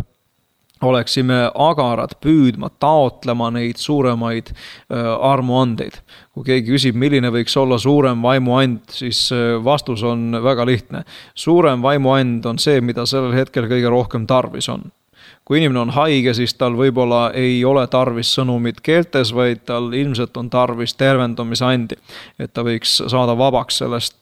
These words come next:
eh, füüsilisest probleemist, mis tal on. Aga loomulikult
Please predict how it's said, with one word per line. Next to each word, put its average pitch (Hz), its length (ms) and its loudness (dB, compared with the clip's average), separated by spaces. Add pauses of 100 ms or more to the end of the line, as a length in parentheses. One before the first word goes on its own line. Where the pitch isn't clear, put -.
eh, 120 240 -2
füüsilisest 127 480 0
probleemist, 120 560 -2
mis 117 160 -8
tal 120 240 -2
on. 123 140 -10 (680)
Aga 127 160 0
loomulikult 185 560 0